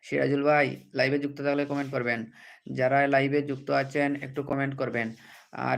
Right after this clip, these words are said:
একে অপরের সাথে কথা বলতে পারবেন। সবাই সবার সাথে পরিচিত হয়ে যান। সুন্দর করে কমেন্ট করবেন।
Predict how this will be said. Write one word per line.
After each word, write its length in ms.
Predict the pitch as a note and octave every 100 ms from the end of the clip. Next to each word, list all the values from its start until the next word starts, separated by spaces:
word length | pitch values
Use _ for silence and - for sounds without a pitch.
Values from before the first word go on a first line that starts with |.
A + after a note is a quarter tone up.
| B2+ -
একে 300 | C3+ D3 C#3
অপরের 420 | C#3 C#3 C#3+ D3
সাথে 300 | D3 C#3+ D3
কথা 260 | C#3 C3+ C#3
বলতে 320 | C#3 C3+ C#3
পারবেন। 380 | C#3 C3 B2+ A#2+
সবাই 340 | B2 C3+ C#3
সবার 240 | C#3 C#3 C#3
সাথে 260 | C#3 C#3
পরিচিত 520 | C#3 C3+ C3+ C3+ C3
হয়ে 340 | C#3 C#3 C3+ C3
যান। 260 | A#2 G#2+ A2 _ _ _ _ - - _ _ _ _ _ _ _ _
সুন্দর 420 | - C#3+ C3+ C3+
করে 240 | C3+ C#3+ C#3+
কমেন্ট 380 | C#3+ C#3 C#3 C#3
করবেন। 500 | C#3 C#3 C#3 D3+